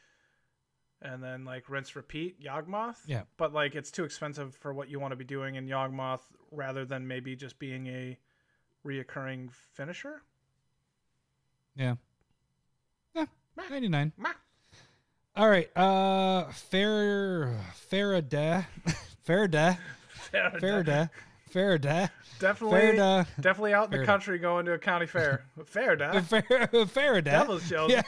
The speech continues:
Speaker 2: Yeah. <laughs> Faraday, uh, Devil's Chosen.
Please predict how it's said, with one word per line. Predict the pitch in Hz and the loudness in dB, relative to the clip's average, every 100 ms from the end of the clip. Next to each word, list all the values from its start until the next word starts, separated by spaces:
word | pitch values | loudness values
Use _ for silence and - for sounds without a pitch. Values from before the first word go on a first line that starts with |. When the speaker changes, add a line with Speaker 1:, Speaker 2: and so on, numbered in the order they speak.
| - | 2
Speaker 2:
Yeah. | 170 - - 170 127 - | 0 0 -14 -14 -12 -8
<laughs> | 202 196 - _ _ - 170 160 156 - - | -4 -2 -4 _ _ -18 -14 -14 -14 -16 -4
Faraday, | 196 214 214 214 214 208 196 - | 2 4 6 6 6 2 -2 -4
uh, | 160 160 151 | 0 2 2
Devil's | 139 165 185 170 | 0 0 0 -6
Chosen. | - 147 131 120 120 120 123 | -2 0 0 -2 -6 -6 -8